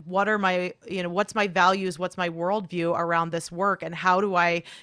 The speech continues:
communicate that in a way that just really hits somebody in the gut, and then we can come together and do some kind of good work.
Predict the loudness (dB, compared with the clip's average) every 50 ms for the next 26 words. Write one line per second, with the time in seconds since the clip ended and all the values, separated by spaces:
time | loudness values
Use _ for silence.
0 | _ -4 -4 -2 -2 0 0 0 0 0 -2 -2 -2 -2 0 2 4 4 4 4
1 | 0 -2 -2 -2 -2 0 0 2 2 2 0 -2 -4 -4 -6 -8 -10 -12 -8 -4
2 | -2 0 0 0 0 -2 -4 -6 -6 -6 -6 -6 -4 -4 -4 -4 -4 -4 -6 -6
3 | -6 -6 -2 2 4 6 6 4 2 -2 -4 -4 -4 -4 -4 -4 -4 -4 -6 -4
4 | -2 -2 -2 -2 -2 0 0 0 2 2 0 0 -2 -2 -2 -2 -2 -2 -2 -2
5 | -4 -6 -6 -6 -4 -4 -4 -2 -4 -4 -4 -4 -4 -6 -6 -6 -6 -8 -10 -10
6 | _ -18 -20